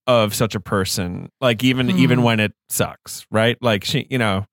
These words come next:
Speaker 1: Nancy
Speaker 2: I,
Speaker 1: Myers
Speaker 2: yeah, I didn't see it
Speaker 1: likes
Speaker 2: like
Speaker 1: these
Speaker 2: that.
Speaker 1: sort of, like, jerky guys. Like, you know, I
Speaker 2: Sure, because
Speaker 1: yeah.
Speaker 2: they are charming, but I
Speaker 1: Right.
Speaker 2: also think that, like, it is, it, it, it always kind of, like, um, blew my mind how,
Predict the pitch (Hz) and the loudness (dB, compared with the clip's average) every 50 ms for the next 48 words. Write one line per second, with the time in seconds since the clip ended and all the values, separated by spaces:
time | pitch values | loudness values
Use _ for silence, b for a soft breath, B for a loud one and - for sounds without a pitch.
0 | _ _ b b b b b b 160 180 202 359 294 233 226 - 302 202 196 190 | _ _ b b b b b b 2 4 4 4 4 4 4 4 4 4 4 4
1 | 381 - - 320 330 339 403 427 440 - 277 - - 294 262 226 220 196 160 127 | 4 4 4 4 4 4 2 2 2 4 4 4 6 6 4 4 4 4 4 4
2 | 175 170 165 160 127 117 113 110 104 113 107 101 - - 113 107 101 - 101 82 | 4 4 4 4 4 4 2 0 0 0 -2 -2 -2 -2 -2 -2 -2 -2 -6 -6
3 | 95 90 - - - - - - 127 120 120 110 104 - - - _ - 170 165 | -6 -8 -8 -10 -12 -16 -12 -4 0 0 2 2 0 -2 -8 -16 _ -2 0 2
4 | 156 175 262 415 392 285 214 196 185 - - 330 - 370 - - 370 359 370 392 | 4 4 6 6 6 6 6 4 2 2 0 0 2 2 4 4 6 6 6 6
5 | 403 - - 285 262 254 262 247 269 285 277 - - 233 262 277 - 320 320 302 | 4 2 2 4 4 4 2 4 4 4 4 6 4 4 2 2 4 2 2 2
6 | - - 208 196 202 214 208 - 202 190 - 113 165 170 165 165 151 - - _ | 2 0 0 2 2 0 0 2 0 0 2 2 2 4 4 2 0 -2 -10 _
7 | _ _ _ _ _ _ _ _ _ _ _ _ _ _ _ _ 269 277 285 233 | _ _ _ _ _ _ _ _ _ _ _ _ _ _ _ _ 2 4 4 4
8 | - - 302 311 311 269 226 - - _ _ _ - - - - - - 220 277 | 2 2 2 4 2 2 0 -2 -6 _ _ _ -4 -4 -4 -6 -2 0 2 2
9 | - - - - - 269 269 277 320 359 403 415 - - - 277 254 247 226 185 | 2 0 0 0 2 2 4 4 2 2 0 0 -2 0 0 0 2 2 0 0
10 | 185 185 180 180 165 - - - _ - 185 180 175 165 160 156 151 147 143 135 | 2 2 2 0 0 -2 -6 -8 _ 2 4 4 4 4 4 2 0 -4 -6 -8
11 | - _ _ _ _ _ _ _ _ _ _ _ 180 156 202 202 220 220 214 202 | -12 _ _ _ _ _ _ _ _ _ _ _ -4 0 2 2 4 4 4 4
12 | 190 185 180 165 165 165 170 175 175 170 156 139 160 170 170 170 165 165 165 165 | 2 2 2 2 4 4 4 2 2 0 -2 0 2 2 4 4 4 4 4 4
13 | 165 165 | 2 0